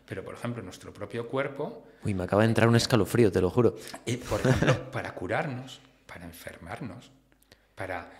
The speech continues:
Speaker 1: eh, el control de nuestro propio cuerpo en muchas razones. Y aquí, por ejemplo, la hipnosis nos ayuda, la meditación, el mindfulness,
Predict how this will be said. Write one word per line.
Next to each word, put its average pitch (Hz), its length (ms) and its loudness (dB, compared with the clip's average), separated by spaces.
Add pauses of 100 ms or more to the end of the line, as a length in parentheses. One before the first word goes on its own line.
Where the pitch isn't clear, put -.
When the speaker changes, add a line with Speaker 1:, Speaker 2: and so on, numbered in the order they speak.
(200)
Speaker 1:
eh, 95 280 -10
el 95 240 -10
control 104 440 -8
de 123 60 -6
nuestro 123 320 -8
propio 120 240 -10
cuerpo 123 260 -8
en 135 60 -6
muchas 127 240 -6
razones. 123 400 -6
Y 107 120 -4
aquí, - 420 -10 (240)
por 101 100 -12
ejemplo, 110 300 -8
la 95 120 -4
hipnosis 123 640 -6
nos 113 240 -8
ayuda, 135 560 -4 (120)
la 95 140 -10
meditación, 123 840 -10 (480)
el 95 120 -10
mindfulness, 113 840 -4